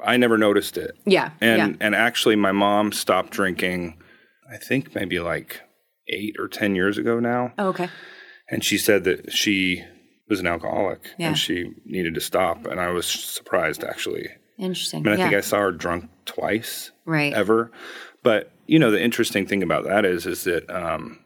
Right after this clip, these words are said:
Speaker 1: it's everybody's own personal struggle. She
Speaker 2: Right.
Speaker 1: would tell herself she didn't wanna drink. She would drink,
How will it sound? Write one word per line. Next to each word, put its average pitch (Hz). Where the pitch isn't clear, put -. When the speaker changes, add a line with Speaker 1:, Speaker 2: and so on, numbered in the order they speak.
Speaker 1:
it's 92
everybody's 82
own 80
personal -
struggle. -
She 170
Speaker 2:
Right. 151
Speaker 1:
would 95
tell 87
herself 82
she -
didn't 82
wanna 82
drink. 85
She -
would 71
drink, 85